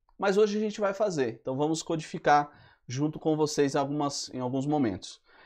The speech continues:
Depois a gente traz mais novidades pra falar a respeito, tá legal? Então,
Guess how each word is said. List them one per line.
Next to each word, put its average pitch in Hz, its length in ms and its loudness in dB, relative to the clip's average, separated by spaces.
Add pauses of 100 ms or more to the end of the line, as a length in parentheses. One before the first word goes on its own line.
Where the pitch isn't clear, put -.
(180)
Depois 247 340 12
a 240 60 6
gente 247 280 -2
traz 180 240 2
mais 180 160 -4
novidades 147 520 2
pra 135 140 -4
falar 127 220 2
a 123 40 4
respeito, 110 520 -8 (220)
tá - 80 -6
legal? 151 440 8 (640)
Então, 240 440 10